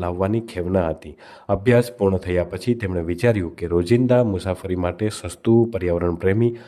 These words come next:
અને આધુનિક સાધન વિકસાવવું જોઈએ. તેથી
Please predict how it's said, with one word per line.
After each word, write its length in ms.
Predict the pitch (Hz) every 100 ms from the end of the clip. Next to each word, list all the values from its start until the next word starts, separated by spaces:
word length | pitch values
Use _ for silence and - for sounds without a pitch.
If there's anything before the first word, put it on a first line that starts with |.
| - -
અને 140 | 95
આધુનિક 380 | 85 85 117 123 -
સાધન 360 | 87 82 107 98
વિકસાવવું 480 | - - 87 90 80
જોઈએ. 300 | 82 76 73 - - _ -
તેથી 280 | 147 156